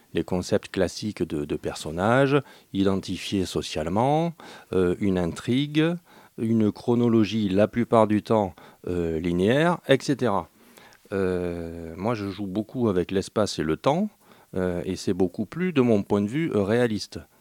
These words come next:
euh, lorsque j'évoquais, euh, la comparaison avec, euh, entre la nouvelle et la journée. Donc, euh, pendant toutes ces années, j'ai, euh, j'ai envoyé,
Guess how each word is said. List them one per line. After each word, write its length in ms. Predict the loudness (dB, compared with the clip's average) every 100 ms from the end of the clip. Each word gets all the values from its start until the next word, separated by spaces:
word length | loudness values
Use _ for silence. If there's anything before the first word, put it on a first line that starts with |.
| _ _ _ -8
euh, 160 | -6
lorsque 320 | -4 -6 -6 -4
j'évoquais, 480 | -2 -2 -2 -2 0
euh, 460 | -2 -4 -8 -10 -14 -18 -20 -20 -20 _ 0
la 140 | 0
comparaison 800 | 2 2 2 2 0 0 0 2
avec, 380 | 2 2 -2 -4
euh, 240 | -4 -2
entre 360 | -2 -4 -4 -8 -10 _ -20 _ _ _ -2
la 100 | -2
nouvelle 420 | 2 4 4 0
et 100 | 0
la 140 | 4 4
journée. 340 | 4 0 -2 -8 _ _ _ _ _ _ _ _ -10 -10 -14 -20 -4
Donc, 380 | 6 6 6 4
euh, 240 | 8 10 10
pendant 280 | 10 10 8
toutes 220 | 4 0
ces 220 | 2 6
années, 300 | 6 6 2 -2 _ _ _ _ _ _ -20 -14 -6
j'ai, 380 | 0 4 4
euh, 720 | 4 4 4 2 0 -2 -4 -8 -12 -16 -20 -20 -16
j'ai 160 | 0 2
envoyé, 600 | 4 4 4 4 2